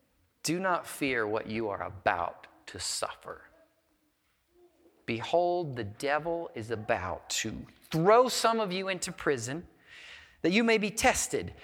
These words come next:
And for ten days you will have tribulation. Be faithful unto death,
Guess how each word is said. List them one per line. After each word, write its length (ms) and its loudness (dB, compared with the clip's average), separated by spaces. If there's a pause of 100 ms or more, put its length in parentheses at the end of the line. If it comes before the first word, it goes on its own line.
And 160 2
for 100 4
ten 360 4
days 500 4
you 80 -2
will 120 4
have 340 0
tribulation. 800 -2 (1500)
Be 260 6
faithful 640 4
unto 260 2
death, 520 0